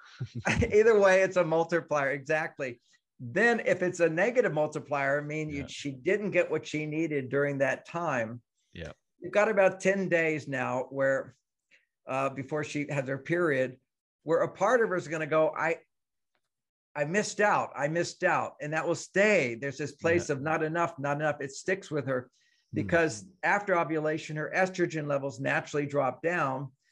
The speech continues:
Speaker 2: Her progesterone levels rise up. So think about, so her needs, her emotional needs have just changed. But
Speaker 1: Hmm.
Speaker 2: imagine you, you,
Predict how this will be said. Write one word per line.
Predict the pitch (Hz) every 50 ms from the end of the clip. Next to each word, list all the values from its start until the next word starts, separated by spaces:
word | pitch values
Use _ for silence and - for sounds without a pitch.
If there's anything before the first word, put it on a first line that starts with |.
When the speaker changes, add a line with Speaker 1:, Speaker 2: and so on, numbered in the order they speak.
| _ _ _ _ -
Speaker 2:
Her | 151 143
progesterone | - 151 147 120 123 175 214 247 - - - 170 151 143 135
levels | 131 135 123 120 123 120 - 131
rise | 131 127 120 117 113 110 - 120
up. | 113 98 - _ _ _ _ _ _ _ _ _ _ _ _ _ _ _ _ _ -
So | - - 180 175 175 - -
think | 220 262 254
about, | - 180 190 175 165 160 160 - - 139 - - _ _ _ _ _ _ _ _ _ _ _ _ _ -
so | - - 156 143
her | 139 165 160
needs, | 160 180 202 214 185 160 127 - -
her | 143 139
emotional | 135 156 220 254 247 - 190 151 151
needs | 151 156 151 110
have | 139 139 123
just | - 147 139 - -
changed. | - - 139 127 113 101 101 - - _ _ _ _ _ _ _ _ _ _ _ _ -
But | 95 92 - - 85 85
Speaker 1:
Hmm. | 82 85 - _ _ _ _ _ _ _ _ _ _ _ _ _ _ _ _ _ _ _ - 156
Speaker 2:
imagine | 156 165 185 208 220 - 202 196 185 180 -
you, | 160 165 165 - -
you, | 165 165 156 156 156 156 139 - -